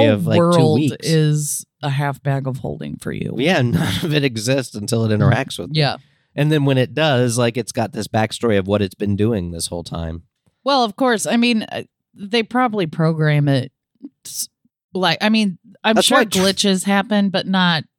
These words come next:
Speaker 2: That's why Trump happened,
Speaker 1: not
Speaker 2: because
Speaker 1: that
Speaker 2: none of it
Speaker 1: much.
Speaker 2: was really happening. It's all just fucking shit that's
Speaker 1: That's
Speaker 2: shown
Speaker 1: not
Speaker 2: to me.
Speaker 1: real. Don't vote. Doesn't matter.
Speaker 2: Like, it's
Speaker 1: I mean,
Speaker 2: this,
Speaker 1: it
Speaker 2: this is just the shit that's on my, you know, radio, and I'm like, "The fuck is happening?" And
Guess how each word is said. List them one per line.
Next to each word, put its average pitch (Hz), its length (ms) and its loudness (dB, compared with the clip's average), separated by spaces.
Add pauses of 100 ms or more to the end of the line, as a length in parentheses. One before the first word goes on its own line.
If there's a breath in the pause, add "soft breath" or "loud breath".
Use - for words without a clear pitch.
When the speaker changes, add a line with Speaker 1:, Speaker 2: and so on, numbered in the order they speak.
Speaker 2:
That's - 160 0
why 392 140 2
Trump 247 340 -2
happened, 202 320 2
Speaker 1:
not 170 140 2
Speaker 2:
because 196 100 2
Speaker 1:
that 151 120 2
Speaker 2:
none 202 120 2
of 196 80 2
it 190 40 2
Speaker 1:
much. 156 80 0
Speaker 2:
was 135 140 0
really 160 360 2
happening. 127 500 0
It's - 220 -6
all 151 120 2
just 143 260 -4
fucking 147 320 -2
shit - 280 -2
that's 330 120 -4
Speaker 1:
That's 427 60 -4
Speaker 2:
shown 330 200 4
Speaker 1:
not 277 100 2
Speaker 2:
to 233 60 2
me. 180 80 2
Speaker 1:
real. 262 260 2 (160)
Don't 427 220 0
vote. 302 340 0 (240)
Doesn't 453 220 0
matter. 403 240 0 (580)
Speaker 2:
Like, 123 160 0
it's 131 260 0
Speaker 1:
I 180 60 0
mean, 143 140 2
Speaker 2:
this, 113 200 -2
Speaker 1:
it - 80 -20
Speaker 2:
this 185 200 0
is 139 120 -4
just 147 200 0
the 117 80 0
shit - 280 0
that's 143 220 0
on 131 160 4
my, 151 240 2
you 135 260 0
know, 110 140 4
radio, 101 640 2
and 95 100 0
I'm 101 140 0
like, 107 280 0
"The 208 80 -8
fuck - 280 -4
is 302 140 -4
happening?" 208 480 0
And 95 180 -4